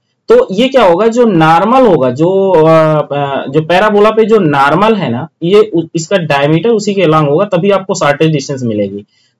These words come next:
तो अगर हमें इ-, ये normal की equation मिल जाए, और normal की इक्वेशन क्या होती है, y is equal to M X minus two M minus A M cube होती है, जहां ए कहां से आया है, जो y square is equal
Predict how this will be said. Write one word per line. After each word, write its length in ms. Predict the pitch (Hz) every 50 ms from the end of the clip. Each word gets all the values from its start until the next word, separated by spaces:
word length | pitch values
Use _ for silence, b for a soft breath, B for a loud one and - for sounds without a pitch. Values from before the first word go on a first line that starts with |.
| -
तो 40 | -
अगर 320 | - 165 180 190 240 262
हमें 340 | 247 233 220 220 226 233 233 -
इ-, 140 | 185 156 156 - _ -
ये 200 | 196 190 208 226
normal 540 | 220 196 170 160 151 156 165 190 214 254 262
की 140 | 254 247 226
equation 300 | 208 208 185 185 190 180
मिल 200 | 170 165 156 139
जाए, 200 | 127 110 98 - _ -
और 100 | 139 139
normal 320 | 151 160 165 - 202 208
की 80 | 202 214
इक्वेशन 280 | 208 196 196 196 208 202
क्या 180 | 208 208 202
होती 240 | 190 190 190 190 214
है, 60 | 220
y 140 | 208 170 165
is 120 | 170 175
equal 160 | 180 180 185 185
to 160 | 185 190 180
M 120 | 151 156
X 60 | 170 170 - 170 151
minus 200 | 147 156 165 160
two 220 | - - 165 160
M 140 | 151 156 170
minus 400 | 170 156 139 139 170 220 226 - -
A 160 | 208 208 208 202
M 160 | 202 202 208
cube 160 | 214 202 160
होती 240 | 131 123 - - 120
है, 180 | 135 196 233 - B B B B _ -
जहां 200 | 160 165 190 - - - 202
ए 100 | 208 202
कहां 240 | 208 202 196 202
से 120 | 202 208 196
आया 200 | 196 196 202 208
है, 260 | 208 214 240 277 233
जो 180 | 180 175 151 139
y 260 | 147 160 175 196 208
square 420 | 202 - - - 185 185 190 190 185
is 80 | 175 175
equal 260 | 175 180 175 175